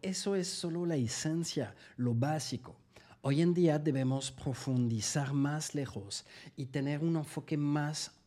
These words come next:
ambicioso. Google se fija en tres factores específicos para evaluar si una página web demuestra experiencia, impresiona con autoridad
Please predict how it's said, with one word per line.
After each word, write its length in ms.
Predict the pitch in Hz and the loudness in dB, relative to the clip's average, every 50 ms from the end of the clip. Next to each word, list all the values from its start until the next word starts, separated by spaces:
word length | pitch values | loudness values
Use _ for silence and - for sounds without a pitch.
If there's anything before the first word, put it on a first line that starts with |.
| _ _ _ | _ _ _
ambicioso. 760 | - 156 151 147 160 160 - - 214 220 - - 101 - - _ _ _ _ - - - | -6 -6 -4 -2 -4 -4 -4 -4 -6 -6 -6 -6 -10 -12 -12 _ _ _ _ -20 -20 -12
Google 340 | - 135 156 170 175 220 220 | -2 0 2 2 2 0 -2
se 160 | 208 - 170 | 0 -2 -2
fija 340 | - - 156 143 - 156 156 151 | -4 -4 -6 -6 -2 -2 0 0
en 180 | 147 135 135 | 0 0 -2
tres 340 | - - - 143 143 147 - | -6 -6 -4 -4 -4 -4 -4
factores 520 | - 131 123 - - 113 107 - 107 - 117 | -4 -6 -6 -2 -2 -4 -4 -4 -6 -6 -6
específicos 760 | 107 - - 110 - - 104 - 98 98 - - - - - | -6 -4 -4 -4 -4 -4 -6 -6 -8 -14 -14 -14 -14 -14 -8
para 240 | - 127 117 113 | -6 -2 0 0
evaluar 540 | 113 113 117 117 120 113 110 110 117 123 - - - - - - | 2 2 2 2 2 2 2 0 -2 -4 -8 -12 -20 -20 -20 -20
si 160 | - - - 123 | -18 -8 -4 -2
una 200 | 120 123 120 123 | 0 0 0 0
página 340 | 143 147 - 151 147 131 | -2 -2 0 0 0 2
web 180 | 113 113 113 98 | 2 0 0 0
demuestra 480 | 101 110 110 113 139 160 156 - - 107 | 0 -2 0 2 2 2 2 0 -2 -6
experiencia, 680 | 110 - - - 131 156 190 208 196 180 - 247 302 - - - _ - - _ _ - | -4 -4 -2 0 2 2 4 2 2 2 0 -2 -4 -4 -12 -20 _ -20 -20 _ _ 2
impresiona 600 | 135 120 107 - 123 120 - 151 143 143 139 - | 2 2 2 2 -2 0 2 2 2 2 2 2
con 180 | - 117 117 | 2 2 2
autoridad 520 | 113 - - 120 139 160 202 226 233 - | 0 0 0 0 0 2 0 0 -2 -4